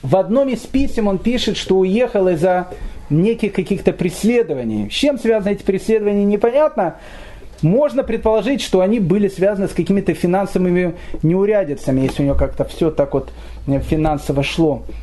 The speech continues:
не совсем, э, не совсем чётко. Мы знаем, что он был женат. Э, на ком был женат, непонятно.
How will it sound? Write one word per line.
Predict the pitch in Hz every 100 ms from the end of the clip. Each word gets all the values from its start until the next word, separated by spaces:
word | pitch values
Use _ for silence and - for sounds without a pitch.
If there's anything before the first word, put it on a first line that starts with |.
| -
не | 135 139
совсем, | 143 - 147 139 135
э, | 131 131
не | 135
совсем | - - 147 135 135
чётко. | - - 151 - 104 - - - - - - - - -
Мы | 185 220
знаем, | 262 285
что | -
он | 240
был | 226 202
женат. | 214 185 120 - - - - -
Э, | 147 151 151 151 147 147 147 139 -
на | 190
ком | 196 240
был | 233 196
женат, | 220 214 214
непонятно. | 202 220 226 175 131 113 98